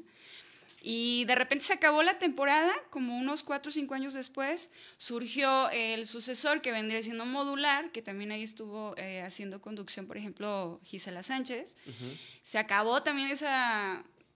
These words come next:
Speaker 1: temporada de Modular.
Speaker 2: Modular también estaba perro, a mí sí me tocó, sí toqué en Modular.
Speaker 1: Ah, mira.
Speaker 2: En Modular me tocó, fíjate, Modular me tocó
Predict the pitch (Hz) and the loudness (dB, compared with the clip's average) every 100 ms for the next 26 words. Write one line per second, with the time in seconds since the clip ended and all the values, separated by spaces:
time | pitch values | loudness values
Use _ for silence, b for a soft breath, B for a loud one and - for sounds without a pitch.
0 | - - 233 233 233 233 240 254 294 320 | -12 -6 -4 0 4 6 6 4 2 4
1 | 339 302 302 285 139 170 226 226 233 - | 6 8 8 10 10 8 6 2 2 4
2 | 220 220 180 190 202 - 151 170 233 247 | 4 4 6 8 6 6 6 6 4 4
3 | 170 - 165 175 - - _ _ _ - | 2 4 2 2 0 -10 _ _ _ -12
4 | - 151 165 160 160 165 143 127 131 123 | -8 -2 2 4 4 6 6 6 4 0
5 | - 196 196 226 247 247 135 139 139 135 | -4 -2 -2 -4 -8 0 6 10 10 10
6 | 147 151 170 175 165 - 135 131 120 117 | 6 2 -2 -2 -4 0 0 2 0 2
7 | 117 120 135 151 123 123 123 120 - | 2 2 0 -2 -2 0 0 -2 -6